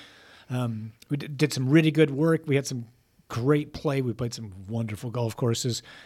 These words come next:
We had a lot of food, and we laughed so often that we cried, right? And, um, we, we, I think one of the things that's, uh, so much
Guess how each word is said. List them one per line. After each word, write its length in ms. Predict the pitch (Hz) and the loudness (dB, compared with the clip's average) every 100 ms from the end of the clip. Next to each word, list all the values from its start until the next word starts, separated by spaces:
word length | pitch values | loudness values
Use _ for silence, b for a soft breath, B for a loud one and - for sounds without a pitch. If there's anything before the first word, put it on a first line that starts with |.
| B B | B B
We 100 | 131 | -10
had 120 | 113 127 | -8 -6
a 60 | |
lot 320 | 120 120 147 | -4 -4 -2
of 80 | 139 | -4
food, 360 | - 139 135 135 | 0 2 2 0
and 180 | 131 123 | -2 0
we 120 | 123 | 0
laughed 320 | 120 120 127 - | 0 0 0 0
so 200 | 147 123 | 0 0
often 220 | 120 123 | -2 -4
that 120 | 110 | -4
we 100 | 113 | -8
cried, 460 | - - 131 110 107 | -6 -2 -2 -2 -2
right? 240 | 127 131 | -2 -2
And, 220 | 135 120 123 b b b b | -2 -2 -4 b b b b
um, 360 | 135 120 110 104 _ _ | -8 -6 -6 -10 _ _
we, 160 | 139 156 | 2 2
we, 380 | 147 - 175 170 151 - _ _ _ _ - | 0 4 6 6 0 -10 _ _ _ _ -6
I 60 | 151 | -2
think 180 | 190 | -2
one 100 | 170 | -2
of 60 | 170 | -2
the 60 | 143 | -2
things 260 | 175 151 | -2 -2
that's, 500 | 151 143 - - - - _ - | -2 -4 -6 -6 -6 -10 _ -14
uh, 140 | 131 127 | -12 -8
so 560 | - - - 220 220 | -4 -2 4 10 10
much 580 | 214 196 196 - - - | 10 6 4 2 0 -2